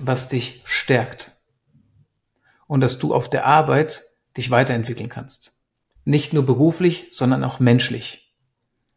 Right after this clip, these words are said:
Dass du sozusagen ein besserer Mensch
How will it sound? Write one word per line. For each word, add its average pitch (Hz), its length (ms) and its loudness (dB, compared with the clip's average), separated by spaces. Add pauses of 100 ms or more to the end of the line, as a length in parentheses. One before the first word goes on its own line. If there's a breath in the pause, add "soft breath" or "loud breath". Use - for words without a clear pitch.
(480)
Dass - 220 -2
du 131 80 -4
sozusagen 123 1000 -2 (1000)
ein 131 160 0
besserer 147 320 2
Mensch 160 480 4